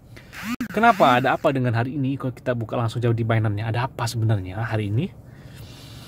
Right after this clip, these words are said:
Hmm, saya belum lihat market hari ini.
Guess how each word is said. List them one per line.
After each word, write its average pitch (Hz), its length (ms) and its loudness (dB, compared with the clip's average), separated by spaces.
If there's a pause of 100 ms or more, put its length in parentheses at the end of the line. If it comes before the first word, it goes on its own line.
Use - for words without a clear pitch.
(300)
Hmm, 175 320 6 (400)
saya 117 240 -4
belum 117 160 2
lihat 113 160 -2
market 113 320 -4
hari 104 240 -2
ini. 131 160 -4